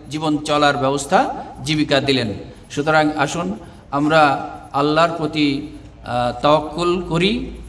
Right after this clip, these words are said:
এবং পাশাপাশি উপায় অবলম্বন করি আর সেই সাথে আল্লাহ ভীতি অবলম্বন করি। তাহলে আমরা দুনিয়াতে যে রুজির জন্য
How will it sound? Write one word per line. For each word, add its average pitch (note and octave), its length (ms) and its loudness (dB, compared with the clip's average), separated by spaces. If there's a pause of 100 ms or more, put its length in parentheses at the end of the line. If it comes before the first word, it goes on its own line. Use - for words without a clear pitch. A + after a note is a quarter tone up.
(180)
এবং D#3 300 2
পাশাপাশি E3+ 580 -2
উপায় D3+ 300 2
অবলম্বন D#3 600 0
করি G#3+ 460 0 (480)
আর A#3 300 8 (520)
সেই D#3+ 240 -8
সাথে D3 520 -4
আল্লাহ C#3 340 2
ভীতি C3+ 300 -2
অবলম্বন B2+ 500 -2
করি। B2 340 -2
তাহলে C3 440 -2 (380)
আমরা B2+ 640 2 (340)
দুনিয়াতে C#3+ 460 2
যে B2+ 200 -4
রুজির C3+ 360 -2
জন্য C#3 460 0